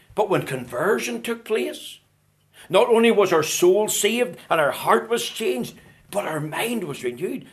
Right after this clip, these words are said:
We were given a new mind. We, we had new thoughts about God, new thoughts about Christ, new thoughts about heaven and hell, new thoughts about our soul. I often think of Mark five about the,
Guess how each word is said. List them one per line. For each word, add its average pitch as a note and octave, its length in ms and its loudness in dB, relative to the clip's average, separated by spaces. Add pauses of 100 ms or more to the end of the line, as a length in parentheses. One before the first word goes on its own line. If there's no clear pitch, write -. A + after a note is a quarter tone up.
We C4+ 80 0
were G3+ 80 6
given D#3+ 340 -4
a A3 60 2
new C#4+ 260 -2
mind. D#4 480 -2 (300)
We, A#3 140 2
we - 200 2
had E3+ 180 4
new F3 220 -2
thoughts C4+ 360 2
about D#4 260 -2
God, C#4 360 2 (220)
new A3+ 160 2
thoughts D4 340 4
about - 240 0
Christ, - 360 0 (100)
new A#3 160 2
thoughts B3+ 300 2
about B3 180 2
heaven A#3 320 0
and B3 100 0
hell, C4 220 4 (140)
new B3 160 0
thoughts B3 320 4
about B3 240 2
our C4 80 0
soul. C4+ 640 0 (920)
I D3 120 0
often D#3 260 0
think D3+ 220 -4
of C3 160 -8
Mark C3+ 240 0
five D#3 420 -2
about C3+ 320 0
the, A#2 300 -4